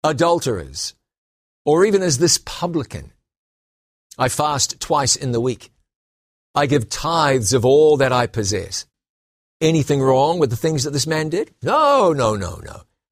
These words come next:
Tithing and fasting, both very good things. But what was his problem? He thought that doing those things made him accepted with God.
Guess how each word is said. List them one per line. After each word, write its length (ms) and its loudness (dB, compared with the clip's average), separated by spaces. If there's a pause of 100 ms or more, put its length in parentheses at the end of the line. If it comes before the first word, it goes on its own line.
(100)
Tithing 420 0
and 120 -2
fasting, 580 -2
both 280 0 (360)
very 560 0
good 240 -8
things. 520 -14 (1080)
But 140 0
what 240 0
was 120 -4
his 140 -4
problem? 640 -10 (880)
He 340 2
thought 420 2
that 300 -2
doing 420 4
those 380 2
things 400 -4
made 240 2
him 100 -2
accepted 540 -2
with 160 -6
God. 460 -10